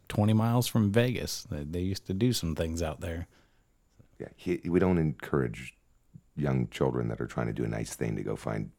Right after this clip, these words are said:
Speaker 2: you know, things that are gonna get, you know, investigations involved,
Speaker 1: <laughs>
Speaker 2: dead bodies. You know, f-,
Speaker 1: I mean, what,
Speaker 2: macabre
Speaker 1: you,
Speaker 2: fucking
Speaker 1: somebody's
Speaker 2: bullshit.
Speaker 1: gotta find 'em.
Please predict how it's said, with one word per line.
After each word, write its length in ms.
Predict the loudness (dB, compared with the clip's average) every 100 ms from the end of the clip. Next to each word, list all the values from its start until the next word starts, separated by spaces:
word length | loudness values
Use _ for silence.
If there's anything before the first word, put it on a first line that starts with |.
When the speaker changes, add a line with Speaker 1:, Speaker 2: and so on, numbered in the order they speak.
| _ -8
Speaker 2:
you 100 | -4
know, 280 | -4 -6 -10 _ _ _ _ -2
things 300 | -2 -2 -6
that 100 | -6
are 60 |
gonna 200 | -6 -6
get, 160 | -8 -10 _ -20 -10
you 100 | -6
know, 140 | -6
investigations 720 | -6 -6 -6 -6 -6 -6 -4 -6
involved, 520 | -4 -4 -4 -6 -16 -4
Speaker 1:
<laughs> 60 |
Speaker 2:
dead 260 | 0 0 -2
bodies. 360 | -8 -8 -10 -12
You 80 |
know, 60 | -14
f-, 160 | -16 -20 _ _ _ _ _ _
Speaker 1:
I 40 | 2
mean, 140 | 4
what, 160 | 6 6
Speaker 2:
macabre 100 | 4
Speaker 1:
you, 120 | 2
Speaker 2:
fucking 200 | 0 0
Speaker 1:
somebody's 420 | 2 4 6 6 4
Speaker 2:
bullshit. 120 | 2
Speaker 1:
gotta 80 | 2
find 320 | 2 0 2
'em. 160 | 0